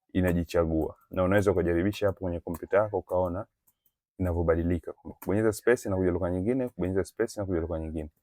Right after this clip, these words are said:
Lakini wakati huo huo umekandamiza window key, usiachie. Huku umekandamiza window key, usiachie.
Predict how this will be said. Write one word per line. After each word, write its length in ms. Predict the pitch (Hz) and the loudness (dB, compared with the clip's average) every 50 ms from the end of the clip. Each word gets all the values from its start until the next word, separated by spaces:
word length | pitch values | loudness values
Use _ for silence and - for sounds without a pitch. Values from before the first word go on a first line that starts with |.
| _ _ _ _ _ _ - | _ _ _ _ _ _ -2
Lakini 340 | - 127 - - 120 117 110 | -2 -2 2 4 4 6 6
wakati 360 | 104 98 - 98 - - 107 | 4 6 4 2 4 4 2
huo 240 | 101 127 139 135 120 | 4 6 8 8 10
huo 120 | 117 117 | 8 8
umekandamiza 600 | 110 101 95 - 98 92 92 92 95 101 92 95 92 | 8 6 2 0 0 2 4 4 4 4 4 6 6
window 280 | 95 98 87 87 82 | 6 6 4 2 0
key, 200 | - - 98 85 | -2 -2 -4 -2
usiachie. 680 | 82 80 - - - 85 80 - - - 87 85 80 78 _ _ _ _ _ _ _ _ _ _ _ _ _ _ - | -2 -2 -4 -6 -4 -4 -4 -4 -8 -8 -6 -6 -8 -8 _ _ _ _ _ _ _ _ _ _ _ _ _ _ -2
Huku 260 | 104 101 101 - 95 | -2 -2 -2 -2 -2
umekandamiza 560 | 92 85 - 87 82 85 87 95 87 90 90 | -2 0 0 0 0 2 0 0 2 2 2
window 300 | 90 98 101 92 92 85 - _ _ _ _ | 2 4 4 2 2 0 0 _ _ _ _
key, 340 | _ - 113 117 123 131 135 - | _ -2 -2 0 0 -2 -6 -8
usiachie. 760 | - 87 - - - 82 82 82 - - - 87 82 78 76 | -12 -12 -10 -6 -4 -4 -4 -4 -4 -8 -6 -4 -4 -4 -6